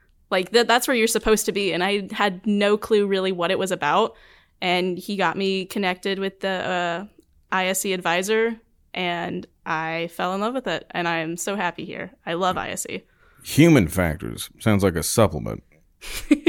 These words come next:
Speaker 2: What are we talking about with human factors?
Speaker 1: Like ergonomics.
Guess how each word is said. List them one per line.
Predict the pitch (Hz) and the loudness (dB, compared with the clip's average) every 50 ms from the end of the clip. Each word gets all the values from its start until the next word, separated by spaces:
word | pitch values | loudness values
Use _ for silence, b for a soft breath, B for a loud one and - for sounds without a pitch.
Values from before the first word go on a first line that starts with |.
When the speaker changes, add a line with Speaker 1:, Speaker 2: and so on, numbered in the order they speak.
| 302 - 330 - 117 | 0 0 -2 2 4
Speaker 2:
What | 113 120 | 6 8
are | 120 | 8
we | 113 107 | 6 6
talking | - 107 120 117 104 117 | 6 6 6 6 6 6
about | 101 101 101 85 76 | 6 6 4 4 2
with | 78 - | -2 0
human | - 101 127 147 104 65 69 | 4 4 6 6 4 2 0
factors? | - 67 60 62 - - 52 52 - - - _ | -4 -6 -6 -6 -8 -10 -12 -14 -14 -16 -10 _
Speaker 1:
Like | 233 247 247 - | 0 0 2 2
ergonomics. | - 220 202 208 180 160 175 180 202 214 - - - - - - - - | 0 0 0 0 0 0 0 0 -2 -4 -6 -8 -8 -8 -6 -8 -8 -10